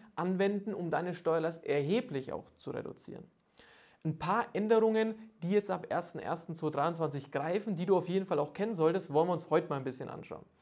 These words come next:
Eine Änderung, die ab ersten ersten zweitausenddreiundzwanzig greift, ist bei der linearen Gebäude-afa.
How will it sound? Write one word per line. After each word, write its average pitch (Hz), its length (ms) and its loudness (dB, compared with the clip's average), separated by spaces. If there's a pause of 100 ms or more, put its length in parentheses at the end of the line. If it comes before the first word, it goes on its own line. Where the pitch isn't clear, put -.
(360)
Eine 226 260 6
Änderung, 208 460 6
die 170 160 4
ab - 200 4
ersten 160 280 2
ersten 147 260 -2
zweitausenddreiundzwanzig 139 680 0
greift, 143 320 -2
ist - 160 -8
bei 156 140 2
der 147 120 2
linearen 139 580 -2
Gebäude-afa. 139 840 0